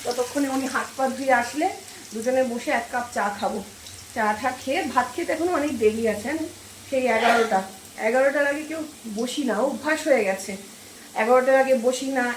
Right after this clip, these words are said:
একটা দেড়টার আগে শুই না, এইরকমই অভ্যাস, বুঝলেন? বহুদিন ধরে এই চলছে। আগে কিন্তু একটা রুটিনে ছিলাম, জানেন তো, মানে ছেলেকে নটার সময় খাইয়ে দিয়ে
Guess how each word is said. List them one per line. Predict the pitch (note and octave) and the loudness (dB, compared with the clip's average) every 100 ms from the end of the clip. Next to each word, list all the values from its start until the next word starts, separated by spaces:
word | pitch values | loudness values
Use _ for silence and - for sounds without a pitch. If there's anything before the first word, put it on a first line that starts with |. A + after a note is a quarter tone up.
| A#3+ | -4
একটা | A3 C4 | -2 0
দেড়টার | B3 B3+ C4+ B3+ | 2 2 4 2
আগে | B3 | 2
শুই | - - C#4 | -4 -2 2
না, | D4+ D4 E4+ - - - - - - - - - | 4 4 2 -2 -16 -20 -20 -20 -18 -18 -18 -6
এইরকমই | - C#4 D#4 D4+ D#4 C#4+ | 0 4 4 4 4 4
অভ্যাস, | B3+ A#3 C4 G3+ G3+ | 4 4 0 -2 -2
বুঝলেন? | A3+ A#3 D4+ C4 A3 - - - - - - | -4 -2 2 2 0 -6 -16 -18 -18 -18 -6
বহুদিন | A#3 D4 D4+ E4 D#4 | 0 2 2 4 6
ধরে | D#4+ E4 | 6 6
এই | E4 E4+ | 2 4
চলছে। | D4 B3+ B3 | 4 4 0
আগে | G3+ A3 | -4 -4
কিন্তু | C4+ D#4+ D#4+ | -2 0 2
একটা | D#4 E4+ D#4+ E4 - - | 2 4 2 2 -6 -6
রুটিনে | C4 D4 E4 D#4+ | -4 0 2 2
ছিলাম, | D#4+ - E4 C4+ F#3+ G3 | 2 -2 2 2 2 -2
জানেন | D#4 F4 D#4+ | 0 0 2
তো, | G#3 F3 - - - - | 2 0 -6 -18 -14 -2
মানে | A3+ A#3+ | -2 0
ছেলেকে | C#4+ C4+ C4+ C#4+ C#4+ C#4 - B3+ | 2 2 6 8 8 6 -8 0
নটার | B3 C4 | 6 6
সময় | C4 C#4 C4+ | 4 2 2
খাইয়ে | C4 C4 B3 B3+ | 2 2 2 0
দিয়ে | C4 C4+ C4 | -2 4 4